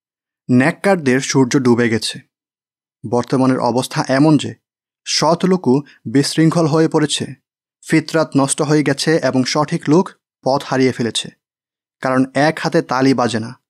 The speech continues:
অর্থাৎ কেউ সৎ সঙ্গ ছাড়া সৎ থাকতে পারে না এবং মন্দের আধিক্য সৎ সাহস দুর্বল করে ফেলে। যুবকেরা ব্যাপকভাবে পথভ্রষ্ট হয়ে পড়েছে,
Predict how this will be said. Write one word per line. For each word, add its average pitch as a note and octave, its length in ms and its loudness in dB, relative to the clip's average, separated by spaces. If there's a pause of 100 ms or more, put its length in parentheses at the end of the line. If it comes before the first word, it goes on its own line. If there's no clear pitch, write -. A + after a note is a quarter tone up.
(300)
অর্থাৎ B2+ 420 -4 (280)
কেউ C#3+ 200 4
সৎ D#3 300 0
সঙ্গ E3 300 0
ছাড়া C3 340 -4 (280)
সৎ C3+ 360 -4
থাকতে C3 320 -4
পারে A2+ 240 -4
না A#2 200 -14 (480)
এবং B2+ 240 2
মন্দের C#3+ 380 2
আধিক্য C#3 560 -4 (300)
সৎ C#3+ 300 -2
সাহস D3 460 -2
দুর্বল B2+ 400 0
করে A#2 220 -2
ফেলে। A#2+ 280 -10 (960)
যুবকেরা D3 540 0
ব্যাপকভাবে C#3+ 800 -2
পথভ্রষ্ট C3+ 640 -4
হয়ে D3+ 200 2
পড়েছে, C3+ 400 -4